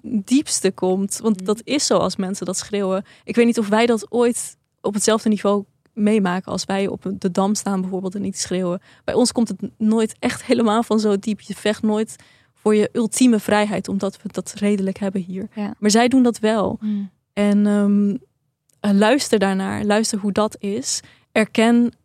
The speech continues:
Speaker 1: dat zij moedig zijn. Erken dat zij die strijd voeren. Dat ten eerste.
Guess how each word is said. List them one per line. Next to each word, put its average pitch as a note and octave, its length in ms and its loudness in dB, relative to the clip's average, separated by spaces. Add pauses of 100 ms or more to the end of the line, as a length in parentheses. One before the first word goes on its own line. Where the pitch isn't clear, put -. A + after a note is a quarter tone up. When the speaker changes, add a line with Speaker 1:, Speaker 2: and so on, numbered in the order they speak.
Speaker 1:
dat G#3 320 -2 (140)
zij G#3 240 2
moedig A3 340 2
zijn. G#3 260 -4
Erken G#3 360 -2
dat G#3 120 -2
zij G3 160 -2
die F#3+ 100 -6
strijd G3+ 460 -4
voeren. G3 420 -4 (600)
Dat A3 180 0
ten G#3+ 120 -4
eerste. F#3 580 -4